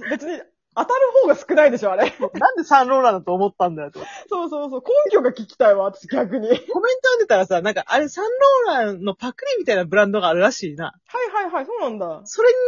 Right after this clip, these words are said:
Speaker 2: 似た服を多分着てるんだと思うっていう。
Speaker 1: あー、じゃあそれに、一応僕、最新のファッションもチェックしてるんだよっていうのをアピールしたくて言ったのかな。
Speaker 2: うん。言って騙されたっていうね。<laughs>
Speaker 1: 言わん方がいいんだよ、大体そういうことって。
Speaker 2: とかね、客のケツにティッシュついてた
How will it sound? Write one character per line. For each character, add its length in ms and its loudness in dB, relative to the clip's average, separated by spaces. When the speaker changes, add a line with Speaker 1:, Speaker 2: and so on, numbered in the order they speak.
Speaker 2:
似 60 -2
た 140 4
服 260 2
を 20 0
多 100 0
分 100 -4
着 120 -16
て 120 2
る 100 0
ん 20 -4
だ 120 0
と 280 -10
思 320 -4
う 60 -10
っ 40 -16
て 140 -20
い 20 -20
う。 40 -8
Speaker 1:
あ 100 -8
ー、 40 -18
じ 40 -12
ゃ 40 -10
あ 40 -14
そ 120 -12
れ 120 -10
に、 300 -10
一 220 -12
応 100 -8
僕、 480 -8
最 260 -8
新 220 -12
の 80 -10
フ 80 -6
ァ 60 -4
ッ 20 -14
シ 140 -12
ョ 40 -4
ン 40 -12
も 80 -12
チ 100 -14
ェ 40 -10
ッ 60 -20
ク 100 -20
し 40 -20
て 100 -14
る 120 -10
ん 80 -10
だ 100 -4
よ 120 -4
っ 180 -18
て 80 -16
い 20 -14
う 40 -14
の 260 -8
を 160 -14
ア 80 -8
ピ 140 -2
ー 40 0
ル 100 -2
し 60 -12
た 100 -12
く 80 -20
て 100 -10
言 100 -12
っ 20 -20
た 120 -10
の 80 -14
か 100 -18
な。 20 -20
Speaker 2:
う 40 -20
ん。 20 -20
言 100 -6
っ 40 -14
て 180 -8
騙 320 2
さ 100 0
れ 80 -2
た 80 2
っ 80 -2
て 140 -14
い 80 -8
う 20 -12
ね。 80 2
<laughs> 880 -8
Speaker 1:
言 80 -8
わ 100 -4
ん 60 -10
方 160 -8
が 100 -6
い 60 -8
い 40 -8
ん 80 -8
だ 100 -6
よ、 60 -6
大 160 -2
体 120 -8
そ 80 -10
う 20 -8
い 40 -12
う 20 -14
こ 80 -12
と 100 -14
っ 100 -20
て。 200 -18
Speaker 2:
と 80 -10
か 140 -10
ね、 160 -8
客 280 -2
の 120 2
ケ 160 -4
ツ 140 -6
に 100 -4
テ 140 -6
ィ 20 -6
ッ 0 -
シ 160 -12
ュ 20 -20
つ 120 -18
い 40 -18
て 140 -12
た 240 -18